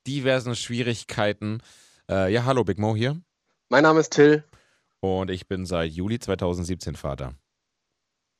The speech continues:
Speaker 2: Und ich auch.
Speaker 1: Und, äh, das war ein lustiger Zufall. Wir sind Homies, zur gleichen Zeit Daddy geworden und wir tauschen uns darüber aus. Und das ist jetzt mittlerweile fast über zwei Jahre her. Till, wie geht's dir?
Speaker 2: Ich bin fix und fertig.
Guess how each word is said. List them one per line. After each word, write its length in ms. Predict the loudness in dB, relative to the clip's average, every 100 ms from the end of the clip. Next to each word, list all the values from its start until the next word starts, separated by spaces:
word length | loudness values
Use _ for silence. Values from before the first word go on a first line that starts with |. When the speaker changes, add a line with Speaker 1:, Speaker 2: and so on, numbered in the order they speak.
| _
Speaker 2:
Und 160 | -4 -4
ich 160 | 0
auch. 360 | 2 2 0 -10 _ _ -16
Speaker 1:
Und, 300 | -4 -2 -2
äh, 200 | -2 -2
das 220 | -2 -6 -2
war 180 | -2
ein 80 | -2
lustiger 320 | -4 -6 -6 -6
Zufall. 360 | -6 -4 -4
Wir 80 | -4
sind 140 | -4
Homies, 500 | -4 -4 -6 -8 -14 _
zur 120 | -10 -4
gleichen 260 | -4 -4
Zeit 400 | -6 -2 -2 -6 _ _ _ _
Daddy 200 | -2 -2
geworden 360 | -2 -2 -2 -2
und 260 | -6 -10 _ _ _ _
wir 80 | -12
tauschen 300 | -4 -4 -2
uns 80 | -4
darüber 320 | -2 0 0 0
aus. 260 | 0 -2
Und 100 | -4
das 120 | -6
ist 100 | -6
jetzt 140 | -6 -6
mittlerweile 520 | -4 0 0 2 0
fast 220 | -2 -8
über 200 | -6 -6
zwei 220 | -4 -2
Jahre 220 | 0 0 -2
her. 440 | -4 -4 -6 -8 _ _ _ _ _ _ _ _
Till, 340 | 0 2 0 -4 _ _ _
wie 60 | -4
geht's 240 | -4 -4
dir? 280 | -2 -2 -2 -10 _ _ _ _ _ _ _ _ _ _ _ _
Speaker 2:
Ich 100 | -2
bin 140 | 0 2
fix 220 | 0 0
und 120 | 0
fertig. 420 | 2 2 2 -4